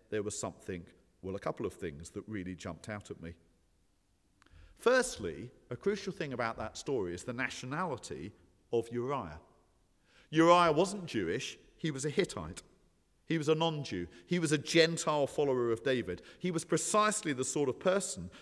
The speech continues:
to whom David should have been displaying what it looked like to live under the rule of God, to exemplify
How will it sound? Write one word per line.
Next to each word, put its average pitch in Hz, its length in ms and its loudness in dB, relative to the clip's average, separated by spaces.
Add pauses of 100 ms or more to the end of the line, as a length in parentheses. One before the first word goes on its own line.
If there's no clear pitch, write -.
(100)
to 156 80 0
whom 151 260 2
David 160 420 4
should 143 220 -2
have 127 100 -2
been 123 200 -2
displaying 185 640 -4 (220)
what 147 240 4
it 156 160 0
looked 170 260 2
like 87 300 -8 (240)
to 123 100 2
live 117 420 4 (300)
under 107 240 -6
the 107 100 -4
rule 95 300 -4
of 90 140 -6
God, 127 340 2 (300)
to 120 160 -2
exemplify 98 800 -4